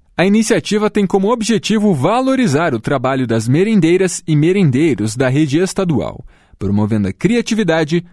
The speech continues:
sustentabilidade e uso de ingredientes locais nas receitas escolares.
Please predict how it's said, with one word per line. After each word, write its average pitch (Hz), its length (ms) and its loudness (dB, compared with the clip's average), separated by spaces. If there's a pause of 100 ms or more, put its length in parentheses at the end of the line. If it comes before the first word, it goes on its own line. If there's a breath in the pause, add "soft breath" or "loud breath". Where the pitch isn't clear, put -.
sustentabilidade 170 1200 -2
e 151 160 0
uso 220 300 2
de 185 80 2
ingredientes 185 680 0
locais 147 560 -2
nas 113 220 -2
receitas 160 500 -2
escolares. 87 840 -6